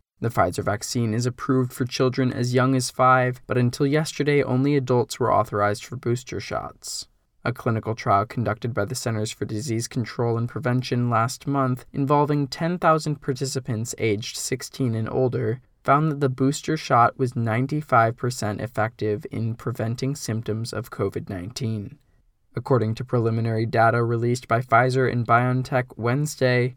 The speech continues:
the booster vaccine dose also increases protection against the Omicron variant. Vaccine recipients sixteen and older are now eligible to receive a booster shot six months after their second dose.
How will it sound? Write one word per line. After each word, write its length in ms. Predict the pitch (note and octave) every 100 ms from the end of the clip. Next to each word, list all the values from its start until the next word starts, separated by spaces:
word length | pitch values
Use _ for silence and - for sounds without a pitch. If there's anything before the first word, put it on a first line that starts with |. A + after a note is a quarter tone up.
| -
the 120 | C3
booster 360 | B2+ B2+ -
vaccine 460 | B2+ A#2 - - B2
dose 320 | B2 A#2+ B2 -
also 380 | - B2+ - -
increases 560 | C#3+ B2+ B2+ A#2 B2+
protection 560 | - C3+ B2+ G#2+ - A2+
against 440 | A#2 G#2 G2+ -
the 140 | - G#2
Omicron 540 | C3 C3 - E2+ F#2+
variant. 560 | G2+ E2 - - - - _ _ _ _
Vaccine 420 | A#2 A2 - A#2+
recipients 600 | A2 A2+ - A2+ A2+ A2
sixteen 560 | - B2+ - - C3 B2
and 120 | A#2
older 280 | - A#2+ B2
are 160 | - B2
now 320 | A#2+ A2+ A#2
eligible 460 | A2+ A2+ A2+ A2+ A2+
to 140 | -
receive 340 | - - B2 C3
a 60 |
booster 400 | C3+ B2 A#2+ -
shot 380 | A#2 - A2 -
six 440 | - - D#3 - -
months 360 | A2+ A2 - -
after 300 | F#2+ A2+ G#2+
their 180 | G#2 A2
second 400 | - E2+ G2+ G#2+
dose. 560 | A2 G2+ A2 - -